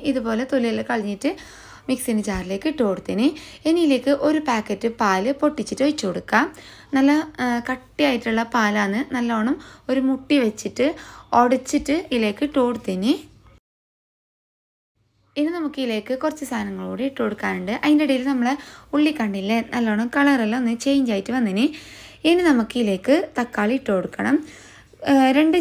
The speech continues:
ചെറിയ തക്കാളിയാണ് ഞാനിവിടെ എടുത്തിട്ടുള്ളത്. ക്യൂബ്സ് ആയിട്ട് കട്ടാക്കിയിട്ട് ഇട്ട് കൊടുത്തിന്. ഇനി ഇതെല്ലാം കൂടിയിട്ട് നല്ലോണം ഇളക്കി കൊടുക്കാം. അപ്പോൾ ഈ ഒരു സമയത്ത് തന്നെ ഇതിലേക്ക് ഉപ്പിട്ട് കൊടുത്തോ.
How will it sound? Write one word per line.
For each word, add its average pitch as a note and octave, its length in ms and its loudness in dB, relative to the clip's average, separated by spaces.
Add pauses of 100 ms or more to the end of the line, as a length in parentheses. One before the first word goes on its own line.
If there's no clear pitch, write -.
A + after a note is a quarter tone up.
ചെറിയ C#4+ 320 6
തക്കാളിയാണ് A#3 480 0
ഞാനിവിടെ A3+ 260 -2 (180)
എടുത്തിട്ടുള്ളത്. G#3+ 520 -4 (120)
ക്യൂബ്സ് D4 320 -2
ആയിട്ട് A3 260 -2
കട്ടാക്കിയിട്ട് G#3+ 480 -4 (100)
ഇട്ട് D4+ 160 -4
കൊടുത്തിന്. A3 400 -4 (640)
ഇനി D#4 160 6
ഇതെല്ലാം D4 280 6
കൂടിയിട്ട് A#3+ 320 2 (120)
നല്ലോണം A3 420 -2 (100)
ഇളക്കി C4+ 300 0
കൊടുക്കാം. G3 420 -2 (840)
അപ്പോൾ D4+ 200 -4
ഈ - 20 0 (120)
ഒരു E4 160 -6
സമയത്ത് C#4+ 300 2
തന്നെ A#3+ 180 0
ഇതിലേക്ക് A#3 340 0 (240)
ഉപ്പിട്ട് A#3+ 300 -6
കൊടുത്തോ. G3 340 0